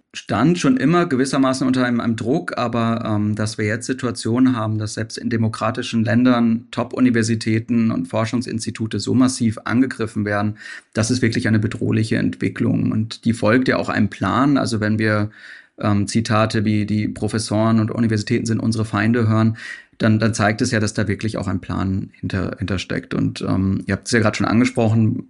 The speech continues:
das hat zur Folge, dass es Entlassungen gibt, Budgetkürzungen, ähm, dass Austausch und Kooperation verhindert werden. Und Wissenschaft lebt ja immer von, von Austausch und Kooperation.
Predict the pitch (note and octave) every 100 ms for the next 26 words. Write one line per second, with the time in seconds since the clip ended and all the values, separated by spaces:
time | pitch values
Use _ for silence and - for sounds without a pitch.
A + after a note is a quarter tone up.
0 | - A2 A2 - A2 - A2 A2+ G#2+ A2
1 | G#2 - G2+ G#2 - B2 A#2 A#2 G#2+ -
2 | A2 A#2 B2 A#2+ - A#2+ A#2 A#2 - -
3 | - - - - G#2+ G2+ G#2 G2+ - G#2
4 | B2+ C3 A#2 A2 - A2+ A2 A2 G#2+ A2+
5 | B2 C3+ C3+ B2 B2+ A#2+ A#2+ A#2 A#2 A#2
6 | G#2+ - _ A#2 A2+ B2+ A2 A#2 B2 C4
7 | A2 G#2 A#2+ A2+ G2+ G2+ G2 G2+ G2 -
8 | F#2+ G2 G2+ - F#2+ G2+ F#2+ - G2 -
9 | G2 G2 A2